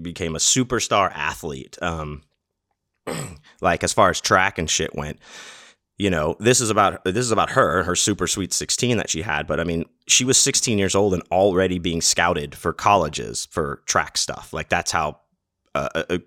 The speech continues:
incredibly athletic this young woman was. Um, and she, great, great parents. My, they're, I, they were so fun. Uh, you love to see 'em when they come in, always smiling and stuff. And so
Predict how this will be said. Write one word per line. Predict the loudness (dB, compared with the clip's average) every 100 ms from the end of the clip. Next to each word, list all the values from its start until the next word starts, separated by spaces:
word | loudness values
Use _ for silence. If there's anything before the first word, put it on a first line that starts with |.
| -4
incredibly | -2 2 2 0
athletic | -2 -2 -4 -4 -10 -12
this | -6 0
young | 2 2
woman | 2 2 0
was. | -2 -6 -6
Um, | -6 -8 -14 -20 -20 -20 _ -4
and | 0 0 -2 -6 _ _
she, | -10 -2
great, | 2 2 4
great | 2 2
parents. | 2 4 4 2 -2
My, | -4
they're, | 0 0 2
I, | 0 -2
they | 0 0
were | 2
so | 0 0
fun. | -2 -4 -4 -6 -8 -4
Uh, | -2 -2
you | -2
love | 2 2
to | 2
see | 0 0
'em |
when | 0
they | -4
come | 0 0 0
in, | -2 -2
always | -2 0
smiling | -2 0 0 0 -2
and | -4
stuff. | -2 -2 -2
And | -4 -2
so | 0 0